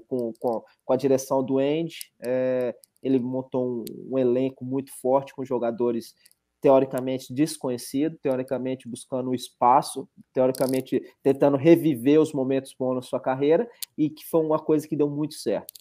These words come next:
É, ganhamos, ganhamos o campeonato duas vezes seguido, que até então era, foi a primeira vez, foi histórico um clube ganhar back-to-back, é, e até aí cri-, fizemos histórias.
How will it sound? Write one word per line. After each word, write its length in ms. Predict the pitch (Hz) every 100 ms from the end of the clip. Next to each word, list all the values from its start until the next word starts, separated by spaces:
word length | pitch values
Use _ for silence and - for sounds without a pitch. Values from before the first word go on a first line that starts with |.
| - -
É, 640 | 120 123 127 127 127 123 113
ganhamos, 760 | 135 143 143 139 135 - - _ _ _ _ _ _ _ _ - - _ _ _ 135
ganhamos 560 | 127 135 135 135 127
o 80 | 127
campeonato 580 | 135 127 127 131 127 120
duas 280 | 139 156 127
vezes 200 | 135 -
seguido, 440 | 123 127 175 175
que 120 | -
até 240 | 147 - 147
então 360 | 143 143 139
era, 400 | 135 127 113 - -
foi 180 | - 135
a 40 |
primeira 420 | 131 135 127 147 120
vez, 320 | 123 160 175
foi 140 | 139
histórico 600 | 127 - 131 147 185 -
um 120 | 135
clube 360 | 127 131 131 131
ganhar 480 | 131 127 127 127 117
back-to-back, 720 | 98 127 127 127 110 156 - _ _ _ _ _
é, 800 | 120 131 135 131 131 131 127 131 131 -
e 480 | 143 135 135 135 143
até 340 | 151 156 151
aí 180 | 139 147
cri-, 260 | 151 175 175
fizemos 420 | - 185 202 233
histórias. 500 | - 175 156 113